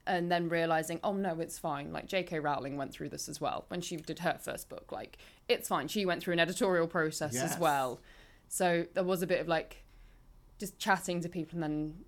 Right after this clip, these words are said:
Speaker 1: understanding that, no, no.
Speaker 2: This, this is how it is.
Speaker 1: This is how it is.
Speaker 2: So the way you think about it is whenever somebody picks up an award, an author picks up an award, they always thank the editor, and now you know why.
Speaker 1: Yes.
Speaker 2: <laughs> It's, there's a reason.
Speaker 1: Absolutely, because
Speaker 2: So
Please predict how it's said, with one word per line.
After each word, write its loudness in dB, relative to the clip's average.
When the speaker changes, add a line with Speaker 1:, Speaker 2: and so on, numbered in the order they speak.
Speaker 1:
understanding -2
that, -4
no, -2
no. 0
Speaker 2:
This, -2
this -6
is -12
how -6
it -10
is. -8
Speaker 1:
This 0
is 0
how 2
it 0
is. -2
Speaker 2:
So -2
the -2
way 2
you 0
think -8
about -4
it -10
is -10
whenever -6
somebody -10
picks -10
up -12
an -10
award, -10
an -12
author -16
picks -14
up -16
an -16
award, -12
they -8
always -8
thank -12
the -12
editor, -12
and -10
now -10
you -10
know -12
why. -12
Speaker 1:
Yes. 2
Speaker 2:
<laughs> 2
It's, -2
there's 0
a -4
reason. -6
Speaker 1:
Absolutely, 0
because 2
Speaker 2:
So 0